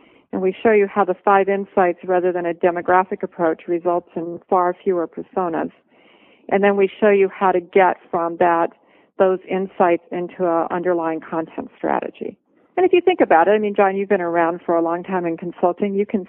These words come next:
see how if you really knew the buyer's priority and their success and what objections you had to overcome and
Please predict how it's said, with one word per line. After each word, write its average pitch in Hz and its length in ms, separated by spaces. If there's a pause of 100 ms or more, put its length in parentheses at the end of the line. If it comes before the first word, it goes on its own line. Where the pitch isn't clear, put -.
see 190 120
how 180 220
if 175 140
you 180 100
really 196 340
knew 180 520 (640)
the - 60
buyer's 180 420
priority 170 540
and 165 280 (500)
their 180 220
success 170 440 (140)
and 165 400
what 190 220
objections 180 480
you 175 80
had 160 140
to 160 40
overcome 156 560
and 165 220